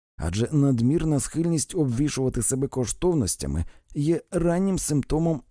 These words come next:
деяких маніакальних психозів.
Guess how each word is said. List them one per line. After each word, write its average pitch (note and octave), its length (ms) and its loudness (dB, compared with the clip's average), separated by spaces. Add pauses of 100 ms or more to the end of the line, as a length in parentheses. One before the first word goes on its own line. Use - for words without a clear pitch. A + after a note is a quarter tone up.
деяких E3+ 560 -2 (100)
маніакальних C#3+ 800 0
психозів. - 580 -8